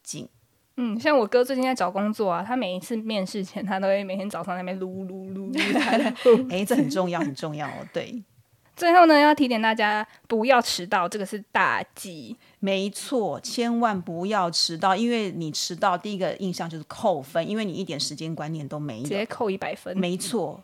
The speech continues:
Speaker 1: 可能连你面试的机会都没有，因为，因为那个主管是不会等你的。
Speaker 2: 嗯。
Speaker 1: 对。那另外呢，你也要准备一下大-，大概是一到两分钟的自我介绍，还有呢，就是你为什么要来应征这份工作，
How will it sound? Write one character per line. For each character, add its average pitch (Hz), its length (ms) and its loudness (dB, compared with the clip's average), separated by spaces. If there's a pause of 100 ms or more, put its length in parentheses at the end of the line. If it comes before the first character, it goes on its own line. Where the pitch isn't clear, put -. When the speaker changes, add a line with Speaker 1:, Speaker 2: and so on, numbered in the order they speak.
(120)
Speaker 1:
可 - 100 -6
能 185 160 -2
连 196 340 -2
你 165 100 -6
面 196 200 -4
试 196 120 -2
的 180 120 -6
机 170 180 -8
会 170 140 -8
都 160 120 -8
没 147 200 -8
有， 139 100 -8
因 214 80 -2
为， 208 160 -4
因 226 140 -2
为 233 80 0
那 208 100 -2
个 175 160 -2
主 165 160 -8
管 165 140 0
是 - 80 -4
不 151 120 -12
会 175 120 -8
等 147 260 -12
你 - 140 -16
的。 - 260 -18
Speaker 2:
嗯。 208 340 0
Speaker 1:
对。 139 240 -10 (300)
那 349 140 2
另 339 180 2
外 302 220 4
呢， 214 340 2
你 196 140 0
也 - 20 0
要 208 140 0
准 156 240 -6
备 208 120 -2
一 196 60 -2
下 202 140 -4
大-， 196 120 -4 (220)
大 190 160 -4
概 185 180 -2
是 180 280 -4
一 226 120 -2
到 220 220 2
两 151 180 -4
分 185 240 -2
钟 180 240 -2
的 151 140 -4
自 - 180 -8
我 165 160 -6
介 156 240 -6
绍， 131 320 -2 (260)
还 214 180 2
有 247 180 4
呢， 175 220 0
就 208 160 -2
是 208 180 4
你 170 140 0
为 208 180 -2
什 180 160 -2
么 151 80 -4
要 175 160 -2
来 160 140 -2
应 180 180 0
征 170 220 -4
这 180 160 -4
份 156 240 -6
工 147 260 -8
作， - 320 -14